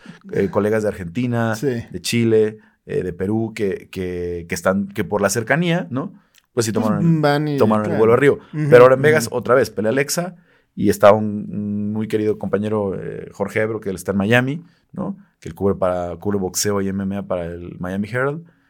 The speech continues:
Speaker 1: eh, que sí se enfoca mucho en el tema de los latinos, y, eh, también, eh, eh, el Vikingo Martel, que es otro periodista de Miami, y párale de contar. Éramos los,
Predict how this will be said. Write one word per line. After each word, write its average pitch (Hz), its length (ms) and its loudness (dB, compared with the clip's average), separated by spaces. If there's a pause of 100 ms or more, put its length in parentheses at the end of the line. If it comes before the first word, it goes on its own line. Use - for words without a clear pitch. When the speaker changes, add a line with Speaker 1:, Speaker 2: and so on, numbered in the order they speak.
(280)
Speaker 1:
eh, 90 280 -6
que 85 120 -16
sí 107 140 -2
se 98 100 -6
enfoca 92 220 -8
mucho 95 200 -8
en 92 60 -12
el 85 100 -14
tema 92 160 -10
de 92 60 -10
los 92 100 -10
latinos, 127 500 -10 (440)
y, 92 300 0
eh, 85 440 -6
también, 87 300 -8
eh, 85 240 -12
eh, 82 300 -10 (260)
el 87 60 -12
Vikingo 90 280 -6
Martel, 90 300 -6
que - 60 -12
es 85 80 -10
otro 87 260 -10
periodista 87 260 -10
de 90 80 -6
Miami, 98 360 -4 (440)
y 87 100 -6
párale 98 260 4
de 82 80 -8
contar. - 340 -20
Éramos 92 260 -4
los, - 340 -14